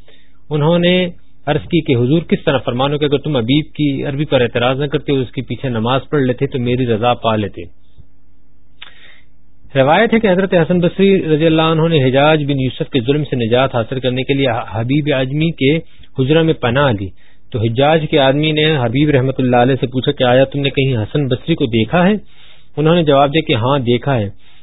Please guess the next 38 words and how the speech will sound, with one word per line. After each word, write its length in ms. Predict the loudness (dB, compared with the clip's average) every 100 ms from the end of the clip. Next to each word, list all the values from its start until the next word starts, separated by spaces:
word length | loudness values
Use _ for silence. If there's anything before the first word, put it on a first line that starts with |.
| -6
انہوں 160 | 0 2
نے 80 | 2
پوچھا، 360 | 0 2 2
آپ 280 | 4 2 2
نے 100 | 2
جواب 360 | 2 4 2 2
دیا 100 | 0
کہ 60 | 0
میرے 240 | 2 2
حجرے 340 | 2 2 2 2
میں 120 | 0
ہے۔ 80 | -2 -6 -16 -18 -14 -4
جب 160 | 0
انہوں 140 | 2 2
نے 60 |
اندر 180 | 2 2
جا 200 | 2 2
کر 140 | 2 2
دیکھا 280 | 2 2
تو 100 | -2
کچھ 220 | 0 -2 0
بھی 100 | 0
نہیں 160 | 0
تھا 120 | 2
اور 100 | 0
دل 160 | 2 -2
میں 120 | -2
کہنے 220 | -2 0
لگے 200 | 2 0
کہ 100 | 0 -2
شاید 220 | 0 0
حبیب 300 | 0 -2 -2
نے 160 | 0 -2 -4 -14 -16 -8
ہمارے 260 | 0 0 2
ساتھ 140 | 0 0
مذاق 420 | 0 2 2 0
کیا 280 | -4 -4
ہے، 80 | -4